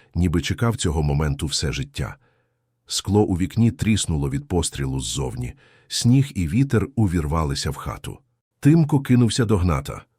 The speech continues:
готовий подавати патрони, мов маленький воїн. Це був момент, коли страх остаточно перетворився на рішучість. Гнат відповів коротким пострілом у темряву. Чути було, як кінь заржав і відскочив у бік.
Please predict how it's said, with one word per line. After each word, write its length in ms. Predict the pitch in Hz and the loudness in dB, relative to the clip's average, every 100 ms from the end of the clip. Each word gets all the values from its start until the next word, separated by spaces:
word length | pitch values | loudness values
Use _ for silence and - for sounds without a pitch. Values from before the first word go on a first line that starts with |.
| _ _ | _ _
готовий 440 | 87 104 120 117 | 0 2 4 4
подавати 460 | 101 101 101 101 - | 2 2 2 2 0
патрони, 480 | 95 82 113 117 110 | -2 2 4 4 4
мов 240 | 101 98 | 4 4
маленький 540 | 95 90 92 87 95 | 4 4 2 0 -2
воїн. 440 | 82 73 62 57 113 _ _ _ _ _ _ _ | -2 -2 -4 -10 -14 _ _ _ _ _ _ _
Це 100 | - | 0
був 180 | 98 110 | 4 4
момент, 380 | 104 101 127 139 | 6 4 4 2
коли 260 | - 98 95 | 2 2 2
страх 360 | - 110 107 | 0 -2 0
остаточно 640 | 101 - 92 110 101 104 90 | -2 -2 0 0 0 -2 -2
перетворився 720 | 95 87 87 87 80 - 76 | -2 -2 0 0 0 0 -2
на 180 | 80 | 0
рішучість. 680 | 80 82 - 76 65 - - - _ _ _ _ | 0 0 0 -2 -4 -8 -10 -16 _ _ _ _
Гнат 380 | 78 98 123 139 | 0 2 4 2
відповів 480 | 101 - 98 104 87 | 0 0 0 2 0
коротким 540 | - 104 110 - 101 | 0 0 0 0 0
пострілом 600 | 73 95 87 85 80 78 | 0 -2 -2 -2 -2 -2
у 60 | 87 | 0
темряву. 560 | 90 67 65 64 62 - _ _ _ _ _ | 0 0 -2 -8 -12 -16 _ _ _ _ _
Чути 320 | - 151 139 | 0 2 2
було, 420 | 78 80 69 57 - _ _ | 0 -2 -4 -6 -14 _ _
як 200 | 85 85 | -2 -2
кінь 420 | - - 113 95 | -4 -4 0 2
заржав 600 | 80 85 76 71 98 107 - _ - | 2 -2 -2 -2 0 0 -4 _ -6
і 100 | 95 | -4
відскочив 680 | 87 - - 107 107 92 113 | -2 -2 0 0 0 0 0
у 60 | |
бік. 400 | 85 78 - - | 0 -4 -6 -14